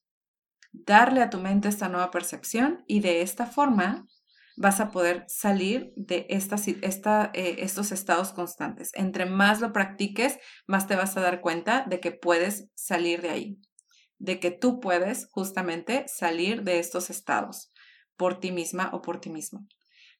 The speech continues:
Por supuesto que esto lo hacemos súper padre en las sesiones de coaching. En las sesiones de coaching yo reto muchos de los pensamientos que ustedes tienen. Aguas, no es cómodo.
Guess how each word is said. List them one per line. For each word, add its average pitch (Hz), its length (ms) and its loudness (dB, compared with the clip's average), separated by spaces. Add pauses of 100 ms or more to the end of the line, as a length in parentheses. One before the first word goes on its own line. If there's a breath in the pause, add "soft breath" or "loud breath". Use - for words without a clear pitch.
Por 214 160 6
supuesto 247 560 2
que 262 80 4
esto 254 180 2
lo 233 80 4
hacemos 208 580 2
súper 247 480 0
padre 214 260 4
en 214 60 4
las 196 140 2
sesiones 170 420 -4
de - 120 -8
coaching. - 380 -6
En 175 100 -2
las 175 120 0
sesiones 208 380 2
de 220 140 -2
coaching 202 400 2
yo 190 140 2
reto 208 360 2
muchos 208 380 2
de 196 80 0
los 165 140 -8
pensamientos 160 600 -6
que - 80 -10
ustedes 160 320 -6
tienen. 151 400 -8
Aguas, 175 380 0
no 202 180 4
es - 160 2
cómodo. 175 500 -4